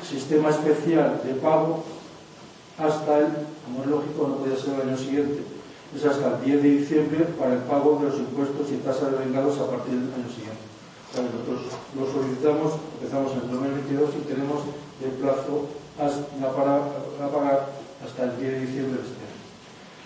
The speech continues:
Había un error anterior que lo ponía el, el, el, como he dicho, el, el treinta de enero, que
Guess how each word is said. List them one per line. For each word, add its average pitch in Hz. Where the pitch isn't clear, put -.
Había 127
un 127
error 131
anterior 135
que 120
lo 117
ponía 131
el, 123
el, 123
el, 117
como 120
he 117
dicho, -
el, 113
el 127
treinta 139
de 139
enero, 147
que 151